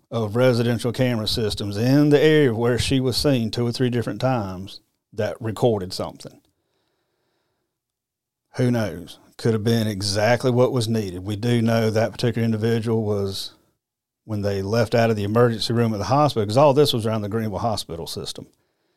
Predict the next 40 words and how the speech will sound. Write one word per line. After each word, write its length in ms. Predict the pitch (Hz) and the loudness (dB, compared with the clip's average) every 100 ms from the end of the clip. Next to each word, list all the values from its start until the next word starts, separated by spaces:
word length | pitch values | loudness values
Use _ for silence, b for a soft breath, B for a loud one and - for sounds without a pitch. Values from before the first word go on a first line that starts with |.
| _ _ _ _ _ _ - | _ _ _ _ _ _ -6
they 120 | 110 | -2
were 140 | 107 101 | -2 -2
seen 360 | - 123 120 | 0 2 4
getting 260 | 117 120 117 | 4 2 2
into 680 | 117 104 120 117 117 110 87 - - | 0 2 2 4 2 0 -4 -14 -4
kinda 180 | 131 | 0
like 180 | 123 113 | 0 -2
a, 300 | 95 107 101 | -2 -4 -2
an 100 | 107 | 0
older 440 | 110 131 135 139 135 | 4 6 6 4 4
blue 420 | 110 127 139 135 | 4 4 6 6
minivan. 800 | 120 127 160 113 92 82 80 - _ _ _ _ _ _ | 4 4 4 4 0 -8 -14 -20 _ _ _ _ _ _
Don't 180 | 101 104 | -8 -4
know 120 | 110 | -4
who 160 | 95 117 | -2 -2
was 180 | 110 113 | 0 4
in 220 | 151 151 | 4 4
it. 160 | 147 | 2
They 160 | 123 104 | -2 -2
know 180 | 107 107 | -2 -4
that 120 | 95 | -6
she 80 | 107 | -4
got 220 | 104 107 | -2 -2
in 100 | 104 | -2
the 80 | 95 | -2
vehicle, 680 | 120 131 123 123 120 117 _ | 2 2 2 0 -4 -6 _
sat 360 | - - 117 107 | -8 -2 0 0
there 220 | 120 117 | 0 0
for 180 | 110 104 | -2 -6
a 40 | |
short 280 | - 127 117 | -2 -2 0
period 180 | 120 117 | -2 -2
of 60 | 113 | -2
time, 240 | 120 117 | -2 -2
then 100 | 107 | -2
got 240 | 113 107 | -2 -4
back 240 | 113 107 110 | -2 -4 -2
out 220 | 104 98 | -2 -4
and 80 | 98 | -6
left. 400 | 90 67 - | -10 -14 -20